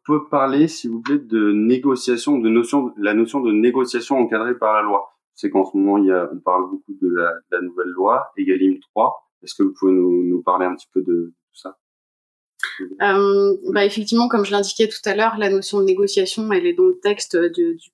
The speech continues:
Speaker 2: Code de commerce. Euh, euh, et, euh, enfin, c'est un secteur qui est extrêmement, extrêmement réglementé, mais je pense que, euh,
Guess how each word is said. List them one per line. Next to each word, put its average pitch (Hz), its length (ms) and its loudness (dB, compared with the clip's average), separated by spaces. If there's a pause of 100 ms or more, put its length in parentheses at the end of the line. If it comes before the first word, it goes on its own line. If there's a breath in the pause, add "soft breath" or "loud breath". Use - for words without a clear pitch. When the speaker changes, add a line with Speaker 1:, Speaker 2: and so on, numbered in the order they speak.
Speaker 2:
Code 196 180 0
de 185 80 2
commerce. 208 680 -2 (540 loud breath)
Euh, 185 760 0 (160)
euh, 180 240 0 (100)
et, 214 320 0
euh, 185 540 0 (440)
enfin, 214 120 0
c'est 214 140 -2
un 208 60 2
secteur 233 380 -2
qui 240 100 0
est 214 40 4
extrêmement, 208 460 0
extrêmement 214 460 -2
réglementé, 214 800 0 (300 loud breath)
mais 208 160 4
je 202 120 -4
pense 320 260 0
que, 254 120 -2
euh, 185 1200 0